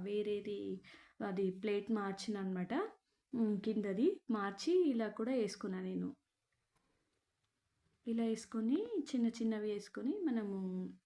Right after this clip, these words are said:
డీప్ ఫ్రై చేసుకోవచ్చు. ఆ, అంటే కొంచెం డిఫరెంట్ డిఫరెంట్గా ఉంటుంది కదా అన్నట్టు కొంచెం అలాగా కొంచెం ఇలాగా చేసిన అనమాట.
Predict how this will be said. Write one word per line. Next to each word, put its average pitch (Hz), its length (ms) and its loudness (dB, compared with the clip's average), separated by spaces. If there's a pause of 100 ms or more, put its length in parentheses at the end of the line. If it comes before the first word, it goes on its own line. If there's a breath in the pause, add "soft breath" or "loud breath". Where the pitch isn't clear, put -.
(320)
డీప్ 196 200 2
ఫ్రై 190 300 -6
చేసుకోవచ్చు. 180 640 -4 (540 loud breath)
ఆ, - 20 -4
అంటే 185 360 -2
కొంచెం 190 340 -2
డిఫరెంట్ 185 360 -4
డిఫరెంట్గా 190 460 -6
ఉంటుంది 180 420 -4
కదా 180 320 -6
అన్నట్టు 180 420 -6
కొంచెం 190 440 -6
అలాగా 180 480 -4
కొంచెం 196 400 -8
ఇలాగా 185 340 -4
చేసిన 185 480 -6
అనమాట. 185 380 -6